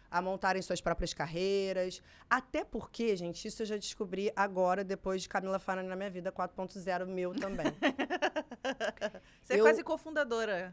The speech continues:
Speaker 1: É,
Speaker 2: Camila
Speaker 1: exato.
Speaker 2: Farani quatro ponto zero.
Speaker 1: É isso, é isso.
Speaker 2: Cofundadora, é isso.
Speaker 1: Eu quero uma plaquinha,
Speaker 2: Eu
Speaker 1: tá?
Speaker 2: acho. Ou
Speaker 1: Eu
Speaker 2: então botar
Speaker 1: quero.
Speaker 2: na link do, do LinkedIn, no, no, na
Speaker 1: Isso,
Speaker 2: bio do LinkedIn.
Speaker 1: exato, exato. Eu posso
Speaker 2: Mas
Speaker 1: falar
Speaker 2: você foi
Speaker 1: isso.
Speaker 2: importante, né?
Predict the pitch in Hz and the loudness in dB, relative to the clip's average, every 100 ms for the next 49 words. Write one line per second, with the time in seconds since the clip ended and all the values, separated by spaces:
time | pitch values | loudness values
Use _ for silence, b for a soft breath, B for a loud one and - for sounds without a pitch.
0 | - 220 233 226 214 214 220 226 214 208 | 0 6 8 8 8 6 6 8 6 6
1 | 214 302 233 214 202 190 381 453 359 311 | 0 0 0 -2 -2 -2 2 4 4 2
2 | 427 453 - 571 415 247 269 392 254 269 | 2 4 4 4 6 6 4 4 4 6
3 | 277 285 277 302 - 185 151 523 508 190 | 6 6 6 2 2 -8 0 4 4 4
4 | 180 175 - 262 269 254 247 240 240 233 | 2 0 0 4 4 2 2 0 -2 -2
5 | 226 214 190 202 202 202 202 156 - 165 | -2 -2 -2 -4 -4 -6 -8 -10 -10 -2
6 | 233 233 190 175 175 170 170 214 190 180 | 2 2 2 0 -4 -6 -4 -2 2 2
7 | 156 - 180 165 151 180 190 - 185 185 | 0 -4 -2 -2 -2 -2 -2 0 0 2
8 | 359 440 453 - 208 180 165 170 | 4 2 2 -2 -2 -4 -8 -10